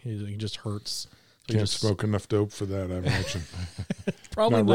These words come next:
Speaker 1: not.
Speaker 2: recom-, not recommending
Speaker 1: Not,
Speaker 2: that.
Speaker 1: not recommend. I, I'm pretty sure you can't do that at M D Anderson. May-, maybe, uh,
Speaker 2: I'm sure. I mean, sh-, wow.
Speaker 1: <laughs> I don't know. I don't know. I've,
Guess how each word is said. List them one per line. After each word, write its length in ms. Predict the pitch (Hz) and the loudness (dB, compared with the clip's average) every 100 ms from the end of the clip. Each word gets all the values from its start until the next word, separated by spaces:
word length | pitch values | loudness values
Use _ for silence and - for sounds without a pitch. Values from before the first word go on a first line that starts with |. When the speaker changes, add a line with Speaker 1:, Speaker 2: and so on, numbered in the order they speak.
| 117 | 6
Speaker 1:
not. 80 | 123 | 4
Speaker 2:
recom-, 300 | 123 135 117 | 2 0 2
not 240 | 123 110 | 4 4
recommending 520 | 95 95 98 92 90 90 | 0 -2 -2 -2 -2 2
Speaker 1:
Not, 240 | 123 147 | 2 2
Speaker 2:
that. 40 | |
Speaker 1:
not 260 | 139 131 127 | 2 2 4
recommend. 380 | 127 120 107 101 | 2 2 0 -2
I, 40 | 104 120 | -4 -6
I'm 100 | 113 | -4
pretty 280 | 143 147 131 | -2 0 0
sure 140 | 127 | -2
you 100 | 113 | -2
can't 220 | 117 113 | -2 -2
do 80 | 110 | -2
that 160 | 107 101 | -2 -4
at 60 | |
M 100 | 104 | -4
D 160 | 101 98 | -4 -6
Anderson. 400 | 92 95 - 98 - - _ | -8 -10 -12 -14 -16 -20 _
May-, 220 | 120 117 - 87 - - - - | -4 -4 -4 -12 -20 -20 -20 -12
maybe, 500 | 135 131 123 120 117 | -2 0 2 2 2
uh, 140 | 107 98 - _ _ - | 0 -4 -10 _ _ -4
Speaker 2:
I'm 140 | 160 | -2
sure. 520 | - 107 104 104 127 | 4 6 6 4 0
I 40 | 113 | 0
mean, 160 | 101 | 0
sh-, 180 | 87 - | 0 -6
wow. 380 | 127 120 101 87 - _ - - | -6 -4 -4 -6 -10 _ -4 -2
Speaker 1:
<laughs> 240 | - - - - - - - - - - | -2 -4 -4 -2 -4 -4 -8 -8 -12 -2
I 80 | 190 | 0
don't 200 | 320 277 | 0 -2
know. 200 | 247 240 | -6 -6
I 60 | 165 | -6
don't 340 | - 214 - | -6 -8 -4
know. 380 | 131 127 190 196 | -2 2 2 2
I've, 140 | 139 | 0